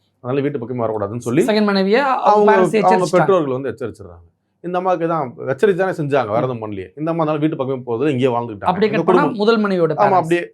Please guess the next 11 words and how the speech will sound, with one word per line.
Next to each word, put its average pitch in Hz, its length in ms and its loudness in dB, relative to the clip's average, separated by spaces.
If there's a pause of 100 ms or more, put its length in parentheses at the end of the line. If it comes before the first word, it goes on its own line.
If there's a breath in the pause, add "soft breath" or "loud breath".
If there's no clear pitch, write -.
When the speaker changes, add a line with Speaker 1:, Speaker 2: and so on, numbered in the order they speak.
Speaker 1:
அ, 160 460 -4
இருக்காங்க. 156 460 -8 (760)
இந்த 131 380 0
முதல் 160 300 0
மனைவியுடைய 131 1000 0
குழந்தை 123 680 0
வந்து 120 220 -4
பாத்தீங்கன்னா 110 220 -6
இரண்டாம் 147 320 2
வகுப்பு 104 320 -4
படிக்குது. 90 220 -14